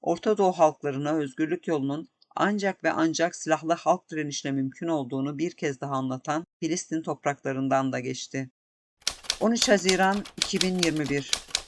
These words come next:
Komünist genç öncü Zilan Destan, Elende El Muhammed ölümsüzleşti. Zilan Destan, iki bin on yedi yılında partisi M L K P ile örgütlü yaşama geçti. İki bin on sekiz, iki bin on dokuz yıllarında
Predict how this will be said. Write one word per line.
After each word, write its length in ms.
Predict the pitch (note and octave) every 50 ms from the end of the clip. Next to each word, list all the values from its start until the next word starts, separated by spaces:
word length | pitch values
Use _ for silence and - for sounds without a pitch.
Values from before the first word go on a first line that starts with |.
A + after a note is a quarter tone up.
| - - -
Komünist 400 | - G3 G3+ G#3 A3 G#3+ - -
genç 300 | G3 F#3+ G#3 G3+ - -
öncü 340 | F3+ D#3+ D#3 D3+ D3 D#3 D#3+
Zilan 360 | - D3 D3+ D#3 D#3 D#3 D3
Destan, 440 | D3 D#3+ E3 - - - C#3+ C#3 C#3 - - - - -
Elende 400 | D3+ D#3+ D#3+ F3+ F#3+ F#3+ F#3 F3
El 280 | D#3+ - D#3 E3+ E3+ D#3+
Muhammed 460 | D3+ D3+ E3+ D#3+ D#3 C#3+ C#3+ C#3+ - C#3+
ölümsüzleşti. 880 | C3+ C#3+ C#3 C3+ C3+ C3+ - - B2+ - C3+ C3 - - - - C#3 C3 B2+ B2+ - - - _ _ -
Zilan 360 | - F#3 F#3+ A3+ A3 A3 G#3
Destan, 540 | A3 A#3+ A#3+ - - - E3 D#3+ E3 G#3 - _ _ _ _ -
iki 240 | - - - G#3+ F#3+
bin 100 | G#3 F3+
on 200 | - - F#3+ G3+
yedi 280 | G#3+ G#3 F#3+ E3 D3+ D#3
yılında 480 | D3+ D3+ C#3 C#3 C#3 C3+ C#3 D#3 -
partisi 400 | - F#3 E3 D#3+ - - - F#3
M 180 | F#3 E3+ D#3 D#3
L 120 | D3+ D3
K 240 | - - D#3 D3 -
P 100 | - F#3+
ile 220 | F#3 D#3+ D#3+ E3
örgütlü 380 | D#3+ D#3 D3 C3+ - - - D#3
yaşama 360 | D3+ C#3+ - - C#3+ C#3+ C#3+
geçti. 500 | C#3 C#3+ C#3+ C#3 - - - C#3+ C#3+ C#3 _ _ _ _ -
İki 240 | - - - - C#3+
bin 100 | D3+ D#3
on 240 | - - D#3+ D#3+ D#3
sekiz, 480 | - - D#3+ C3+ - - E3+ E3+ -
iki 240 | - C#3 - - C#3+
bin 100 | D#3 D3
on 260 | - - E3+ F3 F3
dokuz 300 | E3 D#3 - D#3+ C#3+ C3
yıllarında 640 | D3 C#3 C3+ C#3 C#3 C3 C#3 C3 C3+ C3+ D3+ E3+